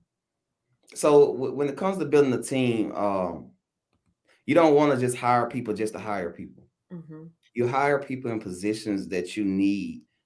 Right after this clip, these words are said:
Speaker 1: uh, the most at that, at that time. Um, so I'll give you an example.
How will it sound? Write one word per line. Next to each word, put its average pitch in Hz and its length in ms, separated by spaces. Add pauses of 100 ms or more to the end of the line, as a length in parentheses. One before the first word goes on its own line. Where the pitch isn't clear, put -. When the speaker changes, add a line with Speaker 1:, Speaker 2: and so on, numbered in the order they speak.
(160)
Speaker 1:
uh, 92 540 (840)
the 110 180
most 98 360
at 95 140
that, - 280
at - 80
that 85 160
time. 82 300 (1300)
Um, 104 420
so 113 280
I'll 113 180
give 110 100
you 110 100
an 104 80
example. 95 480